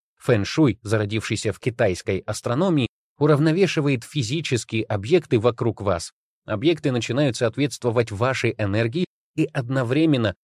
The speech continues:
усиливают ци, энергию. Западному уму это может показаться странной концепцией, но бессознательно вы без сомнений уже поняли влияние энергии. Представьте, вы идете в универмаг на распродажу, скажем, на распродажу обуви в сетевой магазин.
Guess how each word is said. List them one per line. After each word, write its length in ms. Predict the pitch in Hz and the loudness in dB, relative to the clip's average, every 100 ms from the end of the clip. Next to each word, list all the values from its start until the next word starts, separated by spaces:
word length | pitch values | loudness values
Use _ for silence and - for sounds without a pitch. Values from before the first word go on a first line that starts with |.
| _ | _
усиливают 680 | 156 156 180 147 147 131 - _ | -2 0 0 2 2 0 -4 _
ци, 300 | - 151 95 - _ _ _ | -6 -2 -4 -6 _ _ _
энергию. 560 | 156 156 127 87 85 76 _ _ _ | -2 2 2 0 -6 -12 _ _ _
Западному 540 | - 147 165 139 139 131 | -6 -4 0 0 0 0
уму 360 | - 131 175 | 0 2 4
это 200 | 131 127 | 2 2
может 340 | 123 147 120 - | 2 2 2 -2
показаться 540 | 113 113 117 117 120 - _ - | -4 0 0 2 0 -2 _ -16
странной 480 | - 123 110 101 | -4 0 0 -2
концепцией, 640 | 92 104 101 92 90 - 90 | -2 -2 -2 -6 -6 -8 -6
но 360 | 98 113 98 90 | 0 0 0 -2
бессознательно 920 | 95 120 - 160 165 220 - 143 127 | -4 -4 -2 -2 0 0 0 0 2
вы 120 | 151 | 2
без 200 | 127 123 | 2 -2
сомнений 480 | - 131 165 135 117 | 0 0 2 2 2
уже 220 | 110 123 | 0 -2
поняли 460 | 117 127 104 101 98 | -2 -2 0 0 0
влияние 540 | 101 104 95 92 98 | 0 0 -2 -2 -2
энергии. 440 | 101 95 87 82 - _ _ _ _ | -2 -2 -4 -10 -18 _ _ _ _
Представьте, 600 | 127 127 - - - - - _ _ | -2 -2 0 -2 -2 -10 -18 _ _
вы 320 | 104 175 180 | 0 2 4
идете 340 | 117 156 160 123 | 4 2 2 2
в 80 | |
универмаг 680 | 117 113 104 110 110 147 - | 2 0 2 2 2 2 0
на 100 | 117 | -2
распродажу, 720 | 117 - 113 104 131 107 82 | -2 -2 -2 2 4 2 0
скажем, 420 | - 120 101 104 | -2 0 0 0
на 60 | 101 | 0
распродажу 680 | 101 - 104 113 127 110 - | -2 -2 -2 0 0 0 2
обуви 440 | 196 180 170 156 | 2 4 2 2
в 100 | 127 | -2
сетевой 420 | - 117 113 131 | -4 -4 2 4
магазин. 500 | 113 104 92 85 85 | 4 2 0 -2 -6